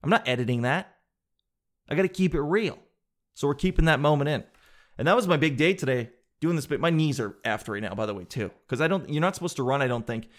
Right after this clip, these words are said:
in just, like, flat Lacoste old shoes. And so, yeah, not a great, not a great combination, running up a cement hill in that shit.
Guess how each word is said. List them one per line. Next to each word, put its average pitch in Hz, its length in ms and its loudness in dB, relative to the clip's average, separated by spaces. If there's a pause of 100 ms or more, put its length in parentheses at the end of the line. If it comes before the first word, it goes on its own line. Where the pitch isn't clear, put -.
(120)
in 120 120 -2
just, 131 180 0
like, 113 160 -4
flat 127 380 -2
Lacoste 120 440 -2
old 113 220 -4
shoes. 120 480 -4 (560)
And 117 160 -2
so, 120 540 0 (420)
yeah, 165 160 4
not 156 220 2
a - 20 0
great, 170 340 -2
not 165 200 2
a 190 40 2
great 170 480 0
combination, 151 680 0 (320)
running 151 240 2
up 139 140 2
a 131 140 -6
cement 143 480 2
hill 139 260 4
in 107 80 0
that 98 200 -6
shit. - 300 -8